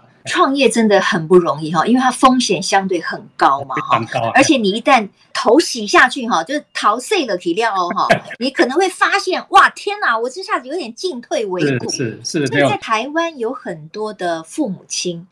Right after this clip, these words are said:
Speaker 2: 是。
Speaker 1: 其实他不会这个支持自己的小孩创业，因为想说你就，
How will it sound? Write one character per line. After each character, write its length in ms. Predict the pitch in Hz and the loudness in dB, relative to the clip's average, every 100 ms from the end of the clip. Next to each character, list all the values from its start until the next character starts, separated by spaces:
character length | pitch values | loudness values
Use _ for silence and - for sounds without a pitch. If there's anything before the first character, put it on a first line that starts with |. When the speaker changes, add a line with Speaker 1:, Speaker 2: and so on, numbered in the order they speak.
| _ _ | _ _
Speaker 2:
是。 60 | - | -6
Speaker 1:
其 100 | 381 | -4
实 80 | 339 | -4
他 180 | - 339 - | -2 -2 0
不 100 | 311 | -2
会 80 | 339 508 330 208 _ | 0 0 0 -2 _
这 140 | - 285 | -4 -4
个 80 | |
支 240 | - 262 269 | -2 -2 -2
持 260 | - 185 | 0 -2
自 200 | 180 262 | 0 -4
己 100 | 190 | -6
的 80 | 160 | -6
小 180 | - 165 | -4 -4
孩 140 | 156 | -4
创 340 | 156 - 202 160 | -8 -2 -2 0
业， 220 | 175 - _ _ | -6 -6 _ _
因 100 | 392 | -2
为 60 | 415 | 2
想 180 | 311 254 | 2 2
说 140 | 359 | 0
你 120 | 311 | 0
就， 120 | 311 | 0